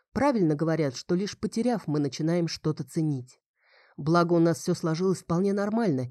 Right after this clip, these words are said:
и судьба предоставила нам шанс исправить прошлые ошибки. «Когда же ты уже замуж выйдешь, мелкая?» Подставляя мне свой локоть, выдыхает сестра и, вышагивая будто на подиуме, ведет меня к машине Власова,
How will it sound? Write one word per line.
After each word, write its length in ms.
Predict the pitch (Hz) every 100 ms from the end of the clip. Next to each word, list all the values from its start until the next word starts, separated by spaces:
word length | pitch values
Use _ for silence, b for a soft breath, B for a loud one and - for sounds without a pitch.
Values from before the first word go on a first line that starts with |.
| B
и 80 | -
судьба 380 | - 156 151 220
предоставила 680 | 180 156 156 - 185 170 156
нам 200 | 147 147
шанс 340 | - 214 -
исправить 480 | 143 - 175 175 -
прошлые 440 | 170 160 - 160
ошибки. 560 | 160 - 143 - - - _ _ _ _ _ _ _ _ _ _ _ _ -
«Когда 380 | 175 185 262
же 100 | 254
ты 120 | 226 262
уже 260 | 262 277
замуж 400 | 233 254 160 -
выйдешь, 340 | 185 185 135 190
мелкая?» 520 | 214 156 - 131 - _ _ -
Подставляя 500 | 127 - 156 151 147
мне 160 | 147
свой 180 | - 160
локоть, 300 | 160 156 143
выдыхает 500 | 147 147 - 143 131
сестра 420 | - - 214 226 b b -
и, 80 | 190
вышагивая 500 | 196 277 233 190 180
будто 280 | 180 - 160
на 140 | 156
подиуме, 520 | - 247 226 233 214
ведет 320 | 175 185 247
меня 200 | 214 208
к 60 | 196
машине 340 | 190 - 240
Власова, 540 | 233 220 147 - 139